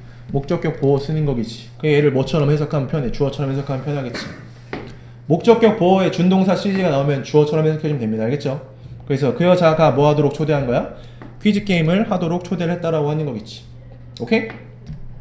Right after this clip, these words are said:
병절 구조는 쉬운 거고. Oh, she would have to do, would be to ask라고 해서 어? would가 두 번 나오네? 이상하지?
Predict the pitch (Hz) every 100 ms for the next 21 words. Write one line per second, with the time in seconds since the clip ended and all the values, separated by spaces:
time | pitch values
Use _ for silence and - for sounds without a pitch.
0 | - - - - - - 139 143 135 147
1 | 165 196 185 123 110 - - - - -
2 | - - 202 240 247 240 - - - -
3 | 220 247 240 220 180 196 202 214 208 214
4 | 190 - 190 - 190 202 196 175 170 190
5 | 170 180 180 208 165 147 151 - 180 170
6 | 170 165 160 156 170 180 - - 139 139
7 | 160 160 147 151 151 143 143 143 165 -
8 | 123 156 151 147 170 -